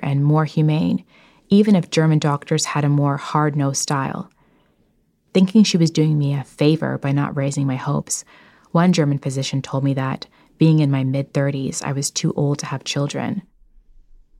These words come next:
The health workers I encountered were at best methodical, and at worst, brusque, but there were no barriers to getting healthcare.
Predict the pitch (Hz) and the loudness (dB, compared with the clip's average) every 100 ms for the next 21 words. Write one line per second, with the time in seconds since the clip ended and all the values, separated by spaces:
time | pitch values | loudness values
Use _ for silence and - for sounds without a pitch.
0 | _ - - 196 202 233 233 202 165 160 | _ -4 0 0 0 0 2 2 4 2
1 | - 147 151 151 147 143 - 143 147 - | 2 -2 -2 -4 -2 -4 -2 -4 -4 -2
2 | 160 147 151 147 165 160 170 - _ _ | -4 -2 -4 -4 -6 -6 -8 -10 _ _
3 | _ _ - 165 156 147 156 160 - - | _ _ -2 0 0 0 0 0 -4 -8
4 | - _ _ 170 156 160 - - _ _ | -12 _ _ -2 -2 -4 -10 -14 _ _
5 | _ _ _ 165 175 170 165 160 160 156 | _ _ _ 0 4 4 4 2 4 4
6 | 180 175 160 151 147 147 - 151 143 139 | 4 2 2 2 0 -2 -4 -4 -2 -2
7 | 139 - 135 127 127 | -4 -6 -10 -10 -10